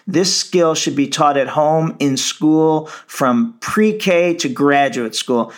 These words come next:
and of course, in business. Unfortunately, it is rarely taught in any formal way. Make no mistake about it, the lack of social skills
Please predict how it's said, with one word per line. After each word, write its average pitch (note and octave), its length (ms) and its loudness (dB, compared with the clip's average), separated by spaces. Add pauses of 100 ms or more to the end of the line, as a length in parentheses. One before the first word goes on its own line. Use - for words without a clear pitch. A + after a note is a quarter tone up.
(160)
and C#3 140 2
of C3+ 180 -2
course, C#3+ 480 0 (120)
in B2+ 160 2
business. C3+ 560 -2 (360)
Unfortunately, C#3 960 0 (520)
it C3 80 2
is B2+ 180 2
rarely D3 580 2
taught B2+ 600 0 (180)
in A#2 320 0
any B2+ 320 2
formal A#2 560 2
way. F#2+ 480 -2 (1000)
Make D#3+ 380 2
no E3 240 2
mistake F#3 540 0
about C#3+ 400 2
it, C3 120 -2
the C3+ 120 2
lack D3 480 2
of E3+ 80 -2
social G3 680 0
skills - 960 -2